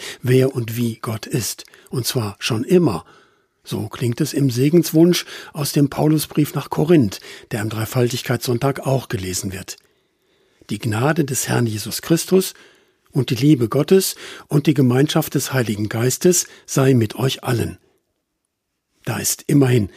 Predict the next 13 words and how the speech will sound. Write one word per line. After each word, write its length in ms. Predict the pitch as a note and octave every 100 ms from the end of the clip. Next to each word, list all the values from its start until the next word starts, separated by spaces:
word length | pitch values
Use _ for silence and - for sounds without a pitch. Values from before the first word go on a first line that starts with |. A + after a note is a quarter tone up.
| - _
wenigstens 400 | - A2+ - A#2+
ansatzweise 880 | - C#3 F#3 A#2+ - A#2 A2+ C3 C3+ - -
formuliert, 840 | - C3+ A#2 A2 A2 C#3 F#3+ - - -
wie 300 | - B2+ D#3+
Gott 280 | - C3+ C3
ist 300 | D#3 C#3+ -
und 200 | C3 A2+
wirkt. 420 | B2 F2+ - - _ _ _ _ _ -
Gott 180 | G#2+
ist 180 | A2 -
Gnade, 540 | A#2+ A2 A2 A#2 D#3+ E3 _
Liebe, 460 | G#2+ G2+ F#2+ G#2 - _ _
Gemeinschaft. 760 | D3 C3 G#2+ G2 - - -